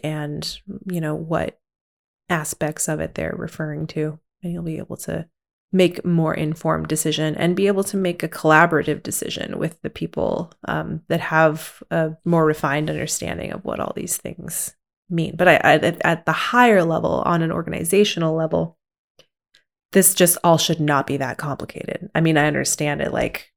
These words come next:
promotes an entire industry of, you know, nonprofit organizations that support refugees and asylum seekers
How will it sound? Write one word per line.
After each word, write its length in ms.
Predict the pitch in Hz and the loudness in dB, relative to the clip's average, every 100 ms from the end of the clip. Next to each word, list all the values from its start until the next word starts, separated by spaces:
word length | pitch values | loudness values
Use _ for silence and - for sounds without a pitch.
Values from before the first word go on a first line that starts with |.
| _ | _
promotes 360 | - 160 147 - | 0 2 0 -2
an 80 | 147 | -4
entire 380 | 135 147 139 | -4 -4 -4
industry 720 | 131 156 151 - - - 156 - - - - - | -2 -2 -4 -6 -6 -6 -8 -12 -20 -20 -16 -6
of, 240 | - - - _ | -4 -4 -12 _
you 100 | - | -10
know, 180 | - - - | -8 -8 -4
nonprofit 680 | 160 156 147 156 143 156 - | 0 0 0 0 2 2 0
organizations 840 | 160 156 151 151 151 - 156 156 | 0 0 -2 0 -2 0 -2 -2
that 80 | - | -2
support 600 | - 165 160 160 147 - - - - - - _ _ | -2 -2 0 2 2 -2 -8 -8 -12 -16 -18 _ _
refugees 640 | 170 160 - 156 160 156 151 | 2 2 2 -2 0 0 -2
and 80 | 156 | -2
asylum 420 | - 151 156 160 | 0 0 0 0
seekers 680 | - 160 - 156 160 160 | -2 -4 -4 -2 -2 -4